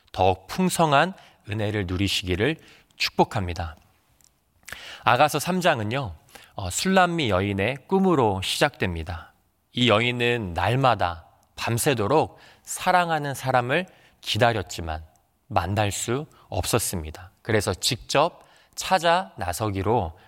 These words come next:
합니다. 이 절에 보시면요,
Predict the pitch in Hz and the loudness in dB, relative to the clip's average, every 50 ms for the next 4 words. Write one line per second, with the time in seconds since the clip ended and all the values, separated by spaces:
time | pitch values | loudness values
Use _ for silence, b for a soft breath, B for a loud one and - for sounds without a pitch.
0 | b b b - - 113 107 95 85 80 - 85 80 _ _ _ b b b b | b b b -4 -4 -2 -2 -4 -6 -8 -10 -14 -16 _ _ _ b b b b
1 | b b b b - 120 117 151 165 156 151 147 143 139 - 101 101 - 127 120 | b b b b -2 0 4 4 4 4 4 4 2 2 0 -2 -2 -2 -2 -2
2 | 104 87 85 87 113 131 117 90 - | -2 -4 -2 -2 -4 -4 -4 -6 -12